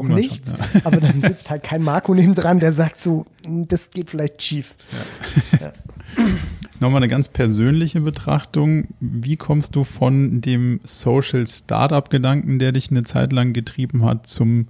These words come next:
Speaker 1: Social Selling? Oder was hat dich
Speaker 2: Mhm.
Speaker 1: jetzt erstmal dazu bewogen, ein Startup, äh,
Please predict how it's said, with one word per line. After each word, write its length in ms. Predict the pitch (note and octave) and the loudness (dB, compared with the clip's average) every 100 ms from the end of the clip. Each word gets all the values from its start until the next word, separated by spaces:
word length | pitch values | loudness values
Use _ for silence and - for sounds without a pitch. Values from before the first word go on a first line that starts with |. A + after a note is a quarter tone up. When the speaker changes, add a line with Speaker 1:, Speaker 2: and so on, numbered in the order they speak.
| _ | _
Speaker 1:
Social 460 | - A2+ A2+ A2 G2+ | -2 0 2 0 -2
Selling? 380 | - A2 A2 | -2 0 0
Oder 220 | G#2 G#2 G#2 | 2 2 0
was 180 | A2 | 0
hat 160 | A2+ G2+ | -2 -2
dich 120 | A2 | -2
Speaker 2:
Mhm. 60 | C3+ | 0
Speaker 1:
jetzt 120 | G2+ | -2
erstmal 560 | - A2+ - A2 G#2+ G#2+ _ - - - _ | 0 -2 0 2 2 0 _ -20 -20 -20 _
dazu 340 | G#2 G#2 - A2+ | -2 0 -2 0
bewogen, 640 | G#2+ G#2+ A2+ A2+ A2 G#2+ - | 0 2 2 2 2 0 -2
ein 520 | G2+ G2+ G#2 G#2 G#2 _ _ _ _ _ _ _ - | 0 2 2 2 -2 _ _ _ _ _ _ _ -20
Startup, 720 | - - G#2 - G#2 - - | -8 -2 0 0 -2 -4 -6
äh, 220 | G2+ G2+ | -2 0